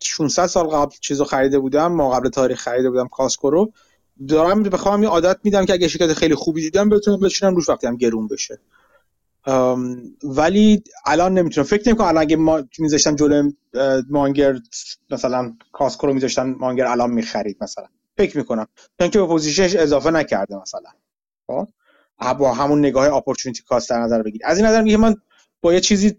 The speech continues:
اه، انگار مثلاً میگه من توی، اه، کسب و کار هستم که گرون هست دیگه.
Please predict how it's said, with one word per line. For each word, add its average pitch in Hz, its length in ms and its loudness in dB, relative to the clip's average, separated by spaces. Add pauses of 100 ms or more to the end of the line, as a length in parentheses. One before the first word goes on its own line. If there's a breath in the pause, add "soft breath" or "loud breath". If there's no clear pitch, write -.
اه، 143 360 4
انگار 156 260 0
مثلاً 180 180 -2
میگه 185 160 -4
من 185 180 0
توی، 175 340 0 (180)
اه، 127 220 -4 (120)
کسب 131 260 -8
و - 20 -12
کار 165 140 0
هستم 175 160 -2
که 185 120 -4
گرون 160 340 2
هست 165 280 -4
دیگه. 113 220 -4